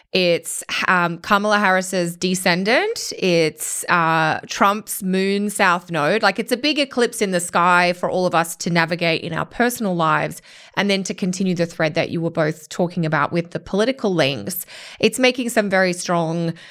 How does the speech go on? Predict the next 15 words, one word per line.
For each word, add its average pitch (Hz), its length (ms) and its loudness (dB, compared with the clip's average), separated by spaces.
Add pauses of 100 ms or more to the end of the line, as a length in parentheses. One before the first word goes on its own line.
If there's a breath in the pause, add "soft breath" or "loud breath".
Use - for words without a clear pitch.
(140 loud breath)
you 202 120 4
know, 170 100 6
s-, 170 240 -2
de-, 180 400 0
degree-based 185 800 0
activations, 151 1120 -6
uh, 156 300 -4 (180)
in 175 140 0
the 160 80 -2
charts - 380 -4
of 170 120 -12
people 165 320 -2
whose 165 200 -2
lives 156 300 0
are 160 220 0